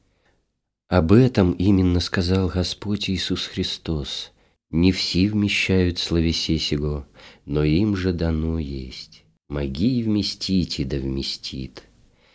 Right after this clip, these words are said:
И апостол говорит: "Глаголю же безбрачным и вдовицам:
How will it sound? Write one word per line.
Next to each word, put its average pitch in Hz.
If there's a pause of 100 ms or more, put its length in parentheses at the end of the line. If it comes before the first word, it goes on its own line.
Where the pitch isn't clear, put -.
(220)
И 78
апостол 110
говорит: 95 (280)
"Глаголю 87
же 90
безбрачным 90
и 90
вдовицам: 80